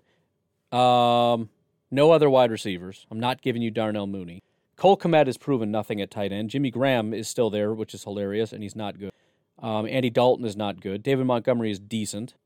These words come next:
Cody Whitehair is decent. Charles Leno is decent, although Co-, Cody Whitehair had a forty-six overall pass blocking grade, so I don't think I can give you decent. So I'm, I'm, I'm gonna take that back.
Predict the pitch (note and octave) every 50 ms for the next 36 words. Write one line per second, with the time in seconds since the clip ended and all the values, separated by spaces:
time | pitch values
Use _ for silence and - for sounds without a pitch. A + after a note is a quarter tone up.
0 | _ _ _ _ _ _ _ - E3+ D#3 D3 C3+ C3 C#3 C#3 C3+ B2+ C3 C3+ C3
1 | C3 B2 A2 G2+ G#2 A2 A#2 C3 B2+ - - C3 B2+ B2+ _ _ _ _ _ _
2 | _ _ _ _ _ - - C3 C3 C3 A2 G2 A2 A2+ A#2+ B2 A#2 A2+ A2 F#2
3 | F#2+ G#2 A2 A2 A2 - - A#2 A2 A2 - _ _ _ - B2 A2 A2+ G#2 -
4 | - C3 A2 - - - F3 D3+ D3+ C3 A#2 A#2+ B2 B2 B2 B2+ A#2+ A2+ A2 A#2+
5 | A2+ G2+ - _ _ - C3 C#3+ D3 C#3 C3 - - - C#3+ - - - B2+ A2+
6 | A2+ A2 G#2 G2+ G2 - A#2+ A2+ A2+ G#2+ - - G2+ G2+ G2 - F#2+ F#2 G2+ G2+
7 | G2+ - A#2+ D3+ F#3+ F3+ E3+ C#3+ C#3+ C3 B2+ B2+ G#2+ A2 A#2+ A2+ A2 G2 F#2+ F2
8 | F#2 G#2 G#2+ G2+ - G2+ - _ _ _ _ _ _ - - C3 C3+ C#3 B2+ C3
9 | B2+ - - C3+ C#3+ D3+ C#3 B2 - C#3 B2 - A#2+ A2+ G2+ F2+ G#2+ G2+ F#2 E2+
10 | -